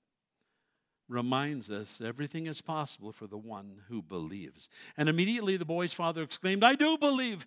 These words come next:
Help me overcome my unbelief. I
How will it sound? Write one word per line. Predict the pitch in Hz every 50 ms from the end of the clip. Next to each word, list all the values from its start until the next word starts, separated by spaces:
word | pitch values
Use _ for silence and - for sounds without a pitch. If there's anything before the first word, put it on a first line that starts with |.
| - - - -
Help | - 226 262 - 247
me | 240 208
overcome | 202 190 180 170 165 - - - 175 175 160
my | 160 156 151 151
unbelief. | 156 165 175 165 156 165 160 165 165 160 147 - - - _ _ _ _ _ _ _ _ _ _ _ _ _ _ _ _ _ _ _ _ _ _ _ _ _ _ _ _ _ _
I | -